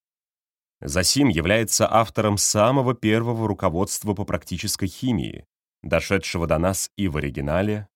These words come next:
и в переводах. Написанный на греческом языке труд назывался «хирокмета»,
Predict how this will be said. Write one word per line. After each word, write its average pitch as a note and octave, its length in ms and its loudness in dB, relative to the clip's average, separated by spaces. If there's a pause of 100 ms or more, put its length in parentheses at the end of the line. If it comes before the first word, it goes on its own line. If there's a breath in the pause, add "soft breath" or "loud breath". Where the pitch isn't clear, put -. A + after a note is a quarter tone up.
и D#2 140 -4
в - 100 -14
переводах. E2 580 -4 (1120)
Написанный C#3 720 2
на A#2 140 4
греческом A2 560 0
языке F#2+ 400 -2
труд B2+ 280 -4
назывался G#2 840 0 (100)
«хирокмета», A2+ 1040 -2